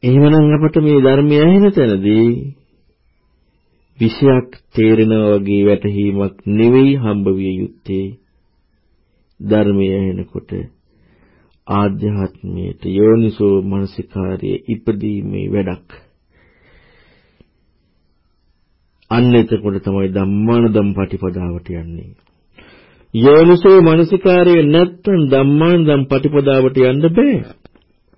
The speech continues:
ධර්මය අහුව කියලා ධම්මානුධම්ම පටිපදාවට යන්න බෑ. ධර්මය අහලා යෝනිසෝ මනසිකාර්යය කිරීමෙනුයි ධම්මානුධම්ම පටිපදාවට යන්න තියෙන්නේ.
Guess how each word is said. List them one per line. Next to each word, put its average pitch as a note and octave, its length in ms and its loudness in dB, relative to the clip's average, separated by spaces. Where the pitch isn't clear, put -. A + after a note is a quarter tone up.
ධර්මය C3+ 500 2
අහුව D#3+ 340 4
කියලා E3+ 300 2
ධම්මානුධම්ම D#3+ 600 2
පටිපදාවට E3 680 0
යන්න E3 300 0
බෑ. G3+ 260 0
ධර්මය D3 440 4
අහලා F3+ 380 6
යෝනිසෝ F#3+ 540 4
මනසිකාර්යය G3+ 800 2
කිරීමෙනුයි C3 600 2
ධම්මානුධම්ම A2+ 680 2
පටිපදාවට G2+ 720 0
යන්න F#2 280 -6
තියෙන්නේ. - 540 -14